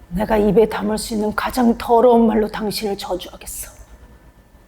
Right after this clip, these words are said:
자기 사람을 이런 꼴로 만들어 놓고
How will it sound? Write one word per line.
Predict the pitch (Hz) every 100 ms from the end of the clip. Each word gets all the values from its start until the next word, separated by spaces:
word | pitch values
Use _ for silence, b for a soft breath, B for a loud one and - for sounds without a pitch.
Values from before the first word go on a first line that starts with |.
| _ - - - - - - - - - - - - - - - B B - - - - - - - - - - - - -
자기 | - 220
사람을 | 240 254 269 247
이런 | 214 233 240
꼴로 | 254 214
만들어 | 202 190 202 226
놓고 | 202 - 196